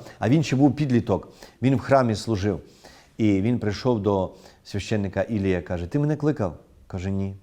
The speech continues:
Самуїл пішов, ліг. Знов Бог каже: «Самуїл, Самуїл».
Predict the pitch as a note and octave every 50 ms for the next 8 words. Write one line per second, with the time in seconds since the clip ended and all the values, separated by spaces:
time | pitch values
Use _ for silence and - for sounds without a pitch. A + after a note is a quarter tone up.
0 | _ _ _ _ _ _ _ _ _ _ _ - - F#2 F2+ F#2+ G2 F#2+ F2 E2
1 | E2+ E2 - F2+ F2 F2 F#2 F#2 F#2 - - - _ _ _ _ _ _ _ _
2 | _ - _ _ _ - - - - - _ _ _ _ _ _ _ _ _ _
3 | - F#2 G2 A2+ A2 G2 E2 E2+ E2+ D#2+ - - E2 D2 C#2 C2+ - - G2 G2
4 | G#2 G#2+ A2+ B2 C3 C3 B2 A#2 F#2+ E2 D2+ - - F#2+ G2 G#2 A2 A2 A#2+ A#2+
5 | A#2 F#2